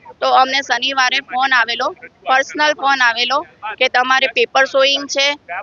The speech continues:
અને તમારે છે ને તે પેપર શોઈંગ સાથે ફી સેટલમેન્ટ માટે આવવાનું છે.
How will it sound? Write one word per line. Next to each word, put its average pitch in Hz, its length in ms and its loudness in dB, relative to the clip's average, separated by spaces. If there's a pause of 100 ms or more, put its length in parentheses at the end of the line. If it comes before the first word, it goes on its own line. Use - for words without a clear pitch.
અને 262 240 2
તમારે 269 500 2
છે 269 220 -6
ને 269 160 -4
તે 247 440 -2
પેપર - 360 -2
શોઈંગ 269 360 0
સાથે 254 300 0
ફી 262 200 -4
સેટલમેન્ટ 247 640 0
માટે 240 260 2
આવવાનું 240 400 2
છે. 185 200 -10